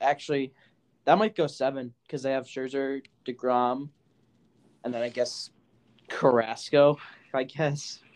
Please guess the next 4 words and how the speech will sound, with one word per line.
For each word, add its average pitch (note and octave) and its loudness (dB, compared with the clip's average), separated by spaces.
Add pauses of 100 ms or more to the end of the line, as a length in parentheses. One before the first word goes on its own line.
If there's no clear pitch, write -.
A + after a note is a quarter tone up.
(920)
Could C#3+ -8
try, A#2+ -2
maybe, C#3+ -2 (120)
but A#2+ 0